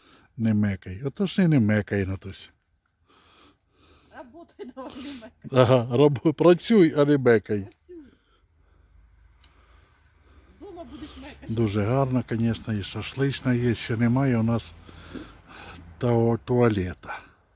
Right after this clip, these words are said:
Speaker 2: А то наїмося шашлика, в туалет.
Speaker 1: Да, а збігати немає куди.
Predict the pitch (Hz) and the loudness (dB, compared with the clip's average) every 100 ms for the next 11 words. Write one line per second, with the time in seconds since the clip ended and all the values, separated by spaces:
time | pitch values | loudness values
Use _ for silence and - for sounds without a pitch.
0 | _ _ _ _ - - - _ _ - | _ _ _ _ -20 -20 -20 _ _ -20
1 | - - - - - 277 302 285 311 294 | -20 -20 -20 -20 -20 -20 -18 -18 -18 -20
2 | 285 277 294 330 339 277 - - - 107 | -20 -20 -20 -20 -20 -20 -20 -16 -12 0
3 | 110 104 117 135 120 131 151 131 117 123 | 0 0 2 2 2 2 4 4 4 2
4 | 127 120 110 - 104 95 | 4 2 0 -4 -10 -10